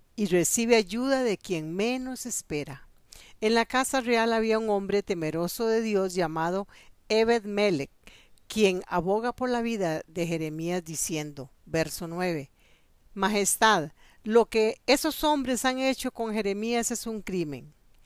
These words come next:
Lo han echado en una cisterna y aquí se está muriendo de hambre, porque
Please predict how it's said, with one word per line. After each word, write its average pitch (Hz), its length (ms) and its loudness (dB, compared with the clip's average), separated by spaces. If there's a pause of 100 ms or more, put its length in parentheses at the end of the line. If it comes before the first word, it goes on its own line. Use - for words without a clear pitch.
(240)
Lo 233 240 6
han 262 140 2
echado 269 520 0
en 240 80 -4
una 233 200 -2
cisterna 220 760 -2 (680)
y 202 400 0 (100)
aquí 247 720 0
se 180 300 0
está 185 300 -2
muriendo 269 500 0
de 214 140 0
hambre, 151 400 -4 (260)
porque 180 580 -2